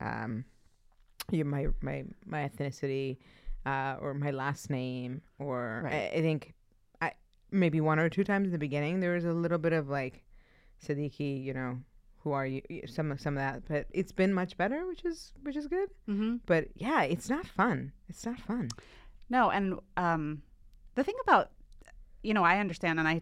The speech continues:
Speaker 2: I try to keep some things private, but then I, I feel like I think it's important for people to know how hard it is because, <sighs> I, I, much like you say all the time, like, if you can't see it, you can't be it.
Speaker 1: Yeah.
Speaker 2: Right? I think it's important for people to see how difficult this is and know that we're still doing it,
Speaker 1: Mm-hmm.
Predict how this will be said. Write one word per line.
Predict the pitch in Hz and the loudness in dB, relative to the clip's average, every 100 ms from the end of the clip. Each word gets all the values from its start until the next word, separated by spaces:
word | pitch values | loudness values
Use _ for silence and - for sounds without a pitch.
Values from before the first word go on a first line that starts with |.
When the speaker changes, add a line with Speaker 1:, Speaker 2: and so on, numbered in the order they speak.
| - | 0
Speaker 2:
I | 170 | -2
try | 165 165 | -2 -4
to | 165 | -4
keep | - 156 - - - | -6 -12 -14 -20 -10
some | - 175 | -2 -2
things | 170 170 - | 0 -4 0
private, | 160 160 151 | 0 0 -2
but | - | -2
then | 147 | -2
I, | 147 - - - | -2 -6 -14 -12
I | 151 | -10
feel | - | -6
like | 143 175 - - - - - - - - - - - - | -6 -8 -12 -20 -20 -20 -20 -20 -20 -20 -20 -20 -20 -14
I | 220 | -8
think | 269 403 | -6 -4
it's | 359 | 0
important | 285 190 190 | 4 4 4
for | 196 | 2
people | 190 185 175 | -2 0 2
to | |
know | 165 151 | 2 0
how | 160 | 0
hard | 143 151 143 | 0 0 2
it | 196 | 0
is | 254 262 | 0 -2
because, | - - 190 175 170 - | -6 0 2 2 0 -12
<sighs> | - - - - - - - - - - - - - | -20 -20 -20 -20 -20 -20 -20 -20 -20 -20 -20 -20 -6
I, | 220 196 190 - - - - - - - | -2 -2 -4 -12 -16 -6 -6 -6 -12 -10
I, | - - - - | -10 -12 -20 -10
much | 196 208 208 | -2 0 0
like | 208 202 | -2 -4
you | |
say | 180 160 | -2 0
all | 160 | 0
the | |
time, | 170 151 | -2 -2
like, | 151 - | -2 -4
if | - | -6
you | |
can't | 190 180 151 | -4 -4 -6
see | - 156 | -6 -6
it, | |
you | 156 | -6
can't | - 151 - | -6 -6 -4
be | 139 | -2
it. | 139 - | 0 -2
Speaker 1:
Yeah. | 180 156 135 131 | 2 4 4 2
Speaker 2:
Right? | 175 - | 0 0
I | 175 | 0
think | - 269 | 0 0
it's | - | 0
important | 202 - 196 160 151 | -2 0 0 0 -4
for | 160 | -6
people | - 170 160 | -6 -8 -6
to | 156 | -8
see | - 190 165 156 | -4 -4 -2 -2
how | - 160 | -2 -2
difficult | 147 170 165 175 147 | -2 -4 -6 -4 -6
this | - 147 | -6 -6
is | - 143 147 | -4 -4 -4
and | - 165 | -4 0
know | 160 156 | 2 2
that | 151 | 2
we're | 170 | -2
still | - 180 | -2 -2
doing | 151 143 156 | -2 0 0
it, | 220 254 | 0 2
Speaker 1:
Mm-hmm. | 165 120 | 2 2